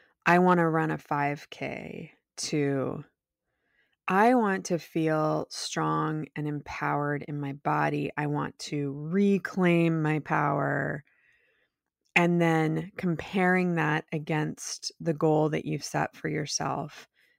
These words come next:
Does this help you to achieve that? If so, great. If not, you then get to pivot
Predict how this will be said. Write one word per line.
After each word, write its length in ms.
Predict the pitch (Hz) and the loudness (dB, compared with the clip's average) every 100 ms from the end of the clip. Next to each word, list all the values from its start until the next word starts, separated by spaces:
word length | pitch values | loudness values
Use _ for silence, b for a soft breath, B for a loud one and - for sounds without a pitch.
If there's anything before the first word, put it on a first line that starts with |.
| _ 156 | _ 4
Does 340 | 170 170 165 | 6 6 4
this 280 | 165 156 - | 0 0 -2
help 280 | 156 147 - | -4 -4 -4
you 140 | 151 | -6
to 180 | - 147 | -6 -10
achieve 540 | 143 - 156 160 156 | -8 -6 -6 -8 -10
that? 240 | - - - _ - | -12 -12 -14 _ -10
If 160 | 160 | -8
so, 500 | - - 143 160 190 _ - | -8 -8 -4 -4 -4 _ -20
great. 680 | - 165 185 135 _ - - _ _ _ _ - | -6 0 0 0 _ -8 -8 _ _ _ _ -2
If 240 | 165 - | -2 0
not, 380 | 160 147 190 226 _ - | -4 -2 -2 -2 _ -6
you 180 | 170 170 | -2 0
then 160 | 180 | 0
get 240 | 190 196 - | 0 0 -2
to 120 | 160 | -8
pivot 600 | - - 165 185 226 | -8 -6 -4 -2 -2